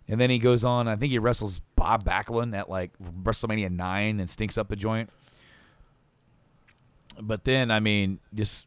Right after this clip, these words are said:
flash forward a year later, and he's still on the show at Mania ten in the, in that iconic ladder match.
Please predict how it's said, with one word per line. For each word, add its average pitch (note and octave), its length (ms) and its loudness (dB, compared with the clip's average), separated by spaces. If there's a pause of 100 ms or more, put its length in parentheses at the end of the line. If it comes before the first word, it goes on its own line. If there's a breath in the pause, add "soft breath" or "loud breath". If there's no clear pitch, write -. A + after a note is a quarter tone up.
flash G#2 400 0
forward A2 320 2
a G2+ 40 0
year G2+ 180 0
later, G2+ 280 4
and F2 80 0
he's F2+ 120 -4
still G#2 200 0
on G2+ 80 0
the F#2 80 -2
show G#2 240 2
at F#2+ 60 0
Mania G2 240 0
ten G2 320 0
in F#2 140 0
the, F2 340 -2
in F#2 120 -4
that F2+ 120 -2
iconic F#2+ 480 -4
ladder G2 220 -2
match. E2+ 360 -10